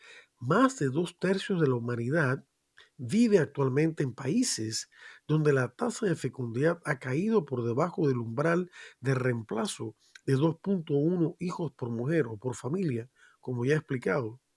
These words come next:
La tasa de fecundidad mundial se ha desplomado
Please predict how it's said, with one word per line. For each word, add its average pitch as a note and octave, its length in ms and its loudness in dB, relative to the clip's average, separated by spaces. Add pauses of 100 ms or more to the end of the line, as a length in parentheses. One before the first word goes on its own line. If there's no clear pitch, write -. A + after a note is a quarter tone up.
(480)
La D#3 240 0
tasa B3+ 280 -2
de C4 100 4
fecundidad D#3 580 0
mundial E3 400 0
se - 140 -4
ha - 20 0
desplomado C#3+ 760 0